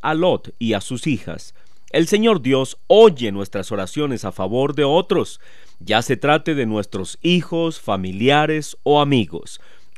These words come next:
Una gran responsabilidad cristiana es interceder en amor por la salvación y el bienestar de otros. Este domingo le invito a las ocho y a las diez y treinta de la mañana al tema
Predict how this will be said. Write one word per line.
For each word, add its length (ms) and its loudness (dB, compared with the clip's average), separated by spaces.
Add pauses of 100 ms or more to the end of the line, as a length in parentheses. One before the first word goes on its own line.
Una 360 2
gran 420 6
responsabilidad 1120 -2 (120)
cristiana 680 0 (300)
es 340 4
interceder 1300 4
en 220 4
amor 500 0
por 220 -4
la 140 -2
salvación 1120 0 (220)
y 160 0
el 160 0
bienestar 960 2
de 160 4
otros. 640 0 (580)
Este 260 2
domingo 480 2 (280)
le 140 2
invito 340 2
a 20 4
las 300 0
ocho 400 4
y 100 0
a 60 2
las 140 -2
diez 200 0
y 80 -6
treinta 400 0
de 100 0
la 100 -2
mañana 420 -2
al 100 -6
tema 380 0